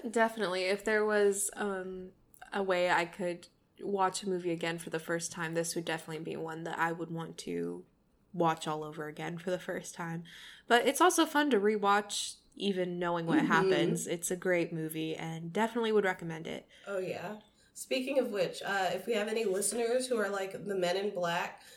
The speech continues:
Speaker 2: but, like, the fun Men in Black from the Will Smith <laughs> movies, not the, not the ones they talk on, on, like, BuzzFeed Unsolved.
Speaker 1: Oh, gosh.
Speaker 2: Y'all got one of those little flashy memory things.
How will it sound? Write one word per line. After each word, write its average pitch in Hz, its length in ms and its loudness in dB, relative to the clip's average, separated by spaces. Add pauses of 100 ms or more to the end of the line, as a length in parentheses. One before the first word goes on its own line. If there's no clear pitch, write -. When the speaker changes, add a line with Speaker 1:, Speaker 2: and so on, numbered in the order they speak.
(120)
Speaker 2:
but, 226 160 2
like, 208 360 0
the 214 120 0
fun 214 360 0
Men 165 160 0
in 175 140 0
Black 170 340 -4
from 202 220 -2
the 180 80 6
Will 190 220 0
Smith 240 420 2
<laughs> - 0 -
movies, 277 640 8
not 214 240 4
the, 269 260 6 (200)
not - 120 8
the 240 60 6
ones 240 220 6
they 277 100 6
talk 202 320 2
on, 196 180 6
on, 185 120 2
like, 175 320 0
BuzzFeed 233 680 10
Unsolved. - 880 10
Speaker 1:
Oh, 233 60 -4 (180)
gosh. 226 240 -10 (180)
Speaker 2:
Y'all 190 220 4
got 190 180 4
one 196 100 4
of 190 60 4
those 190 320 4
little 202 220 2
flashy 202 600 0
memory 196 380 4
things. 202 640 4